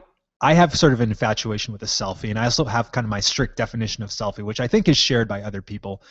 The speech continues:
And that definition is, for the selfie to really occur, you have to be holding the camera yourself, 'cause otherwise it's just a self-portrait.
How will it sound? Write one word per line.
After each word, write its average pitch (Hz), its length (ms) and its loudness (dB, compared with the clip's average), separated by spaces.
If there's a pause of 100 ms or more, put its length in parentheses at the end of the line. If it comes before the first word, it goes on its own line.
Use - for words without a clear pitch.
(480)
And 120 140 4
that 131 180 6
definition 127 480 2
is, 110 200 0
for 120 200 -2
the 110 100 -4
selfie 127 920 2
to 123 140 -2
really 123 380 0
occur, 113 640 -8 (640)
you 131 160 6
have - 300 4
to 143 80 2
be 123 120 -2
holding 113 360 0
the 107 80 -2
camera 98 360 -12
yourself, 117 520 0
'cause 120 140 0
otherwise 110 420 -2
it's 117 100 -6
just - 260 -8
a 113 60 -8
self-portrait. - 760 -8